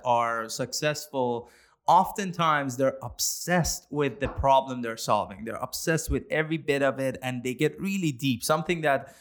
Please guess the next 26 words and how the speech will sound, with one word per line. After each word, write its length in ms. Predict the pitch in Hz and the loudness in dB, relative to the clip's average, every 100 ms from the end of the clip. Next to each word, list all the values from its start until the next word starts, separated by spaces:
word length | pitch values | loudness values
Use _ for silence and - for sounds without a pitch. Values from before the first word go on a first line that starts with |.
| - | -14
you 80 | 151 | -2
know, 180 | 143 131 | 2 2
most 280 | 135 156 - | 4 0 0
people 200 | 147 139 | -2 0
don't 240 | 131 123 | 0 0
think 220 | - 247 | 0 0
about 400 | 240 165 151 147 | 2 4 4 4
that, 380 | 135 127 127 - _ _ 92 | 2 2 0 -8 _ _ -10
mm, 280 | 127 123 117 | -4 -4 -4
story 500 | - 131 123 123 120 | 0 2 4 2 -2
or 200 | 117 117 | -4 -4
the 120 | 110 | -6
problem, 500 | - 123 110 123 110 | 2 4 4 0 -2
but 220 | 107 - _ 175 | -4 -6 _ 0
every 340 | 170 147 156 | 0 2 0
day 220 | 147 139 | 4 2
they're 160 | 127 120 | 2 0
thinking 380 | 131 131 127 117 | -2 -6 -4 -2
about 280 | 110 113 | 0 0
it 140 | 117 110 | 0 -6
and 120 | 117 | -8
how 360 | - 123 120 123 | -2 2 2 2
they 160 | 123 | -4
can 200 | 120 117 | -6 -10
tackle 520 | - - 107 - 110 | -8 -4 -4 -2 -4
it. 160 | 101 - | -6 -12